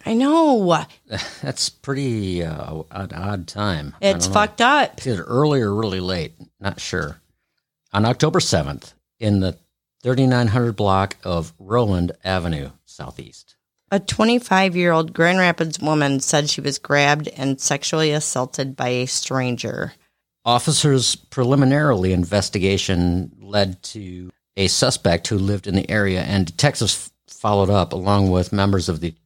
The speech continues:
Speaker 2: de-, department's forensic services unit.
Speaker 1: Grand Rapids police quickly arrested Sadeki Jabate,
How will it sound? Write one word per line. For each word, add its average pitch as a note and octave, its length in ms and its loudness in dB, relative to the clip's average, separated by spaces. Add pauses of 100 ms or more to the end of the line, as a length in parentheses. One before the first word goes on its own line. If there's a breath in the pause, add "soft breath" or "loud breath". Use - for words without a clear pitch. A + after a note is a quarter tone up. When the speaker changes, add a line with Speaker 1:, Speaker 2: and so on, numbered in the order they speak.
(140)
Speaker 2:
de-, G2+ 160 -14 (280)
department's F#2+ 760 0 (160)
forensic F2+ 560 0
services F#2 600 -2
unit. C#2+ 300 -6 (1300)
Speaker 1:
Grand G3 160 4
Rapids G3+ 400 0
police F3 480 0
quickly F#3 760 0
arrested D3+ 680 0
Sadeki D#3 800 0 (800)
Jabate, D3 920 0